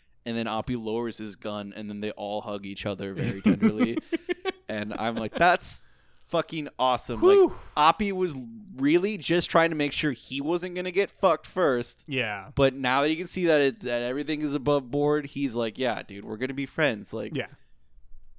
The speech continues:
Speaker 1: we're the
Speaker 2: Which is
Speaker 1: last
Speaker 2: very, which
Speaker 1: three
Speaker 2: is very
Speaker 1: people on
Speaker 2: good.
Speaker 1: Earth. I
Speaker 2: Which
Speaker 1: know.
Speaker 2: is
Speaker 1: I
Speaker 2: very
Speaker 1: strongly
Speaker 2: good.
Speaker 1: prefer that over let's just go s-, like,
Speaker 2: Immediate
Speaker 1: full Walking
Speaker 2: into
Speaker 1: Dead,
Speaker 2: conflict.
Speaker 1: different society conflict.
Speaker 2: Yeah.
Speaker 1: Yeah. That's not the point of this movie.
Speaker 2: No.
Speaker 1: The three of them continue on.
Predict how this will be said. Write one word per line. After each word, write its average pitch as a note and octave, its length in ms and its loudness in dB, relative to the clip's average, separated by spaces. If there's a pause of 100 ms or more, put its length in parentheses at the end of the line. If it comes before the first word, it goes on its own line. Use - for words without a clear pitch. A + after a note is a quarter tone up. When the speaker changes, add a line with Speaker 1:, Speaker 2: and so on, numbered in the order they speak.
(160)
Speaker 1:
we're B2 120 -4
the B2 80 -2
Speaker 2:
Which C3 60 2
is C3 40 0
Speaker 1:
last B2 200 4
Speaker 2:
very, C#4 100 4
which A#3 80 -6
Speaker 1:
three C#3+ 160 4
Speaker 2:
is A#3+ 80 0
very E3+ 240 2
Speaker 1:
people C3 100 0
on B2 80 -4
Speaker 2:
good. B2+ 200 -2
Speaker 1:
Earth. F#3+ 60 -10 (400)
I A#2+ 120 -2
Speaker 2:
Which - 80 0
Speaker 1:
know. - 0 -
Speaker 2:
is - 60 -4
Speaker 1:
I A#2+ 100 0
Speaker 2:
very E3+ 100 2
Speaker 1:
strongly F#3+ 260 4
Speaker 2:
good. - 60 -8
Speaker 1:
prefer D#3+ 380 0
that A#2+ 260 2
over A#2 260 -2
let's A2+ 220 -4
just B2 180 -8
go B2 200 -4
s-, - 260 -10 (260)
like, A2+ 160 -6
Speaker 2:
Immediate D#3 500 6
Speaker 1:
full C3+ 120 2
Walking C3 480 0
Speaker 2:
into C3 40 0
Speaker 1:
Dead, B2+ 100 -4 (300)
Speaker 2:
conflict. A2 140 -8
Speaker 1:
different B2 320 -4
society G#2+ 580 -8
conflict. A2 440 -6
Speaker 2:
Yeah. A2 180 -6
Speaker 1:
Yeah. G2 180 -12 (1080)
That's B2 160 -4
not A#2+ 100 -2
the - 80 -8
point A2+ 220 -8
of G#2 80 -10
this G2+ 120 -18
movie. C#3+ 300 -12 (560)
Speaker 2:
No. D3 200 -2 (800)
Speaker 1:
The A#2+ 100 -2
three D#3 180 2
of D#3 80 0
them D3+ 140 -4
continue B2 500 -2
on. G#2+ 400 -4